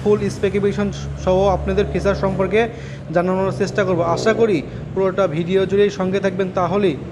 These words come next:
এই বাইকটা আপনাদের জন্য কেমন হবে এবং এই বাইকের বর্তমান দামটা কেমন হবে সব কিছুই কিন্তু জানানোর চেষ্টা করব। এর জন্য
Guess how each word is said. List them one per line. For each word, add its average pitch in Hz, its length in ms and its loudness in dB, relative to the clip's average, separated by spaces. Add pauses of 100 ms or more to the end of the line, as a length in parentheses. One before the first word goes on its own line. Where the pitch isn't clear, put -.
এই 185 120 2
বাইকটা 185 420 0
আপনাদের 185 360 0
জন্য 190 320 0
কেমন 190 260 2
হবে 180 300 2 (300)
এবং 202 200 0
এই 202 40 0
বাইকের 196 380 2
বর্তমান 196 440 0
দামটা 185 340 0
কেমন 196 280 0
হবে 208 120 2
সব 190 180 2 (100)
কিছুই 202 200 -2
কিন্তু 196 220 0
জানানোর 185 480 2 (420)
চেষ্টা 208 260 2
করব। 185 260 2
এর 185 240 2
জন্য 220 380 4